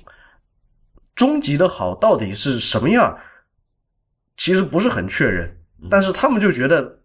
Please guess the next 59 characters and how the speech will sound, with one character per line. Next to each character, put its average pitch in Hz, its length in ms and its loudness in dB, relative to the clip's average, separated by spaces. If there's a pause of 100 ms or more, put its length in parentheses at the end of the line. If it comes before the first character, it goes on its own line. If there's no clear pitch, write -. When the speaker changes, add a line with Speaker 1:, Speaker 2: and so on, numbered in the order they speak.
(100)
Speaker 1:
就 175 180 0
是 147 60 -6
说 170 180 2
如 165 140 2
果 233 100 0
是 139 140 -4
经 175 220 0
验， 160 140 2
基 196 180 0
于 156 120 0
经 170 220 0
验 233 180 2
主 98 160 -6
义 104 80 -4
的 113 80 -2
话， 95 200 -2
就 127 100 -4
觉 107 180 -6
得， 131 220 2 (360)
啊， 98 220 -8 (220)
这 302 140 0
样 160 180 2
好 90 180 -10
像 143 200 0
还 139 160 0
不 175 120 -4
错， - 400 -2 (300)
那 127 160 0
就 131 400 0
照 180 160 4
着 131 80 -4
这 151 100 -4
个 127 80 -4
方 147 220 0
法 95 220 -2
去 110 340 -4 (240)
行， 113 540 0
再 180 260 2 (300)
去 127 500 -2
执 160 140 0
行， 120 260 -2
然 135 140 2
后 175 100 2
再 185 100 0
慢 226 220 4
慢 233 160 2
的 165 80 2
在 117 180 0
这 127 120 -6
个 120 100 -4
过 131 160 -2
程 110 160 -4
中， 131 260 0 (800)
这 - 100 -2
个 110 140 -2
总 104 240 -4
结 135 140 0
结 110 160 -4
论。 135 200 -2